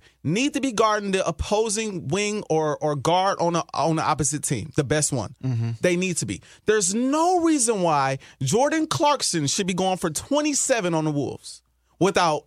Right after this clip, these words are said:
Speaker 1: Anthony, without seeing a, a dose, uh, a heavy dose of Anthony, uh, Anthony Edwards and Jaden McDaniels. He's seeing matchups with Gobert. He's seeing, seeing matchups with Cat. He's seeing matchups with D'Lo.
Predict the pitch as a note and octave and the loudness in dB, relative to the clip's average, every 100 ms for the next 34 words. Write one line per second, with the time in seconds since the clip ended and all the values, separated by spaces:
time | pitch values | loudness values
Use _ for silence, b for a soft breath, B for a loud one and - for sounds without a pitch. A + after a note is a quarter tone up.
0 | _ E3+ G3+ G#3 C4+ C#4+ E3 G3 F#3 - | _ -2 -2 0 -2 0 0 2 2 0
1 | F#3 D3 - E3 D3 - C4+ E3 G#2 - | 0 -2 -2 -4 -2 2 4 4 0 0
2 | E3 C3 B B E3+ - E4 F4+ D4+ E3+ | -2 -2 B B -2 -2 -4 -2 0 0
3 | C#3 G2+ - B B - C3+ E3 E3 E3 | -2 -2 -6 B B -6 -2 -2 0 -2
4 | D#3 A#2+ - D3 C3+ D#3 D#3 D#3 B2+ C3+ | -2 -4 -4 -4 -2 -2 -2 -2 -2 -2
5 | C3 A#2 C3 A2+ G2 C2+ - - - _ | -2 -2 -2 -2 -6 -10 -14 -20 -20 _
6 | b b b B3 D4 - G#3+ F3 E3 F3+ | b b b 2 2 2 0 0 2 0
7 | F3 F#3 - D#3+ D#3 C#3 C#3 F4 - C4+ | 0 -2 -2 -2 -2 -2 -2 -2 -2 0
8 | - A3+ F#3 C#3 - F3 D#3 D3 D#3+ D#3 | 0 -2 -2 -4 -2 -2 0 0 -2 -2
9 | F3 E3+ A#2+ - F3+ A3 D4 C4 - G3 | -2 -2 -6 -4 -2 0 0 -2 -2 -2
10 | D#3+ C3 D#3+ D#3 E3+ D3+ D#3 A2+ - G#3+ | -2 0 -2 -2 -2 -2 -2 -4 0 2
11 | A3+ A3 D4+ | 4 4 2